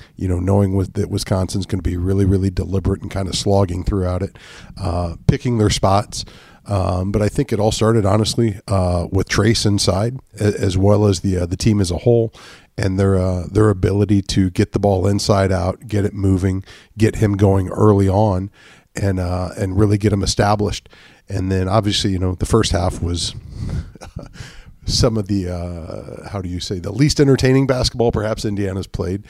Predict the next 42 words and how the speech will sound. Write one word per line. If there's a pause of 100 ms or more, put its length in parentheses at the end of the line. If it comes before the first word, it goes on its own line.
(340)
Um, (360)
but
at
the
end
of
the
day,
you
know
that's
the
type
of
game
you're
getting
when
you
face
Wisconsin. (440)
And,
you
know,
if
those
are
the
rules
of
engagement,
you
better
figure
out
a
way.
It's
kinda
like
playing
Virginia.